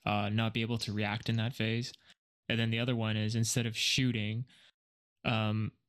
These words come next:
you fire six shots at your ballistic skill, and for every hit you do,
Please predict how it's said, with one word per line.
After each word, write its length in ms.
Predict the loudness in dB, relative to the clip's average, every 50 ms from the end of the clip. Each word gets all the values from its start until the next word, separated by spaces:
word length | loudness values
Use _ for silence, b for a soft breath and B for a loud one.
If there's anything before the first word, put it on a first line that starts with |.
| _ _ 0
you 280 | 2 2 2 2 0
fire 360 | 0 -2 -2 0 2 2 2 2
six 340 | 2 0 0 0 -2 -2
shots 640 | -2 -2 0 0 0 -2 -4 -4 -4 -4 -4 -2 -2
at 160 | -2 -4 -2
your 100 | -2 -2 0
ballistic 380 | 2 2 2 2 0 -2 -4 -4
skill, 540 | -6 -4 -2 -2 0 2 2 0 0 -2 -4 _ _ _ -4
and 180 | -2 -2 -2
for 100 | 0 0
every 240 | 2 2 2 2 0
hit 240 | 0 0 -2 -2 0
you 140 | 0 0 0
do, 500 | 2 2 0 2 2 0 0 0 -2